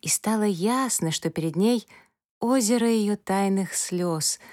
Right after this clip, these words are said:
набравшееся за время испытаний. Огоньки вспыхивали тут и там, словно играя на гранях невидимого кристалла. Озеро манило и звало,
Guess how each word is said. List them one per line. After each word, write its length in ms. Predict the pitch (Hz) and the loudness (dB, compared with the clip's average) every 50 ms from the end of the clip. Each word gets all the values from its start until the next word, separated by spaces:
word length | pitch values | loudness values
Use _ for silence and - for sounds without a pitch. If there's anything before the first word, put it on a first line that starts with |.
| - - - | -18 -8 -2
набравшееся 1040 | 170 170 170 165 151 170 175 208 233 247 - - - - 214 214 208 - - 196 185 | 0 2 2 2 2 0 0 2 0 0 0 -2 -2 -2 0 0 0 -2 -2 -2 -2
за 180 | 165 156 147 143 | 0 0 0 0
время 420 | 147 147 160 165 165 160 175 - | 0 0 0 0 0 -2 -4 -6
испытаний. 920 | - - - - - - 151 - - 147 143 - - - - - - _ _ _ _ _ _ _ _ _ _ _ _ _ _ - - - - - _ _ _ _ - | -6 -6 -6 -6 -6 -8 -16 -12 -10 -10 -10 -10 -10 -12 -16 -18 -20 _ _ _ _ _ _ _ _ _ _ _ _ _ _ -20 -20 -20 -20 -20 _ _ _ _ -6
Огоньки 520 | - 160 185 196 226 233 - - 302 311 254 | -2 2 2 4 2 2 2 0 0 0 0
вспыхивали 880 | - - - - - 269 269 226 - - 208 190 190 185 180 170 165 | 0 -4 -4 -2 -2 -2 -2 -2 -2 -2 0 0 2 2 2 0 0
тут 300 | 160 - 170 170 165 - | -2 -2 -4 -4 -2 -4
и 80 | 143 | -6
там, 520 | 139 _ _ - 190 220 240 240 226 220 202 | -6 _ _ -2 0 2 2 4 2 2 0
словно 460 | - - - 190 175 170 180 185 190 | 0 0 -2 0 0 2 2 2 2
играя 440 | 170 170 180 190 190 185 180 180 175 | 2 2 2 4 4 4 4 4 4
на 140 | 175 180 175 | 2 2 0
гранях 520 | 156 165 185 185 180 180 175 175 - - | 2 2 2 4 4 4 2 0 -2 -2
невидимого 440 | 180 170 185 175 175 165 170 170 170 | -2 0 0 0 0 0 2 0 0
кристалла. 760 | 170 - 175 170 - - - 185 180 175 165 165 160 160 160 - - - - - - - - | 0 -2 -4 -4 -4 -2 0 2 2 4 4 2 2 0 -2 -6 -14 -20 -20 -20 -18 -10 -4
Озеро 440 | 151 170 190 190 165 175 165 165 | 0 0 2 2 2 2 2 2
манило 340 | 160 160 160 160 165 165 160 | 4 4 4 4 2 2 2
и 140 | 156 151 151 | 0 0 0
звало, 580 | 143 127 139 143 147 143 147 170 208 226 233 | -2 -4 -4 -4 -4 -2 0 0 0 0 -2